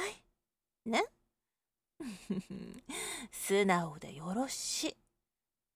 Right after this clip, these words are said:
それに、後腐れない快感のためのお遊びセックスのための道具。そう考えたら、ゴムだって悪くないじゃない？<laughs>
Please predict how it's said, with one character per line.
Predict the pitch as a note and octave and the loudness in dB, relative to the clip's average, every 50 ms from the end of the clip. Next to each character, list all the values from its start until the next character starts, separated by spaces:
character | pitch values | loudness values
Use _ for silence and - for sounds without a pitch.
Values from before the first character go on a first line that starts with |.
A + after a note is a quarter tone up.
| - - - | -8 -4 -2
そ | - - - D#3+ | -2 2 2 2
れ | C3 E3 A3 A#3+ | 4 4 4 4
に、 | A#3+ B3 B3+ B3+ B3 - - - - - - - - | 6 6 6 6 4 2 -2 -12 -12 -12 -12 -8 4
後 | - A3 B3 - D#4+ D#4 - | 6 6 6 8 4 0 0
腐 | - D#4+ - - E4+ E4+ | 0 0 4 6 8 8
れ | E4+ E4 | 8 8
な | E4 E4+ D#4+ C#4+ | 8 8 8 8
い | B3+ F#3 - _ _ _ _ - | 6 4 2 _ _ _ _ 2
快 | - E3 E3 F3+ F#3 G3+ - | 6 10 10 10 10 8 4
感 | - G#3+ G#3 G#3 G3+ G3+ | 4 4 6 6 6 4
の | G#3 G#3+ | 2 2
た | - - G#3 G3+ G3+ | 2 4 4 4 6
め | G#3 A3 G#3+ | 6 6 6
の | F#3+ E3+ - - D#3+ | 6 4 4 4 6
お | F#3+ G3 | 8 8
遊 | G#3 A3+ - B3 A#3+ | 8 8 6 4 4
び | A3+ A#3+ | 4 2
セ | - - B3+ | 2 6 4
ッ | B3+ - _ - | 4 4 _ -4
ク | - G3+ | -4 -4
ス | - - | -4 -4
の | D#3+ - - | -6 -8 -8
た | _ - F3 E3 F3+ | _ 2 4 4 6
め | A3 A3+ | 6 6
の | G#3+ G#3 G3 F3+ | 6 6 4 2
道 | - F3 F#3 G#3 A3 A#3 A#3 A3+ G#3+ | 2 2 2 2 2 2 0 0 -4
具。 | - - A#3 - _ _ _ _ _ _ _ _ _ _ _ _ _ _ - | -4 -4 -6 -6 _ _ _ _ _ _ _ _ _ _ _ _ _ _ -8
そ | C#4+ - - D4 C#4 D4+ | -4 2 6 8 8 8
う | E4 | 8
考 | - G4+ G#4 G#4 G#4+ A4+ A#4 A4+ | 8 8 8 8 8 8 8 8
え | - | 8
た | F4+ D#4+ | 8 6
ら、 | C#4+ C4+ B3+ B3 A3+ - _ _ _ _ - G#3 | 6 6 4 4 4 2 _ _ _ _ -6 2
ゴ | E3 G3 G#3 G#3+ | 6 8 8 8
ム | G3+ F#3+ - | 8 8 6
だ | C3 C#3+ | 6 2
っ | - | 2
て | _ - - | _ -6 2
悪 | - D#3 D#3+ F3+ G#3+ | 6 6 8 8 6
く | - - D#3+ | 2 2 2
な | D#3 F#3+ F#3+ | 6 6 6
い | F3+ | 6
じ | - - - | 4 0 -4
ゃ | C#3+ | -4
な | D3 E3 A3+ D#4 F#4 | -4 -2 0 0 0
い？ | A4+ - _ _ _ _ _ _ _ _ _ _ _ _ _ _ - B3 - - | -2 -6 _ _ _ _ _ _ _ _ _ _ _ _ _ _ -18 -18 -10 -8
<laughs> | A#3+ G#3 G#3+ G#3 G#3 | -6 -6 -4 -6 -8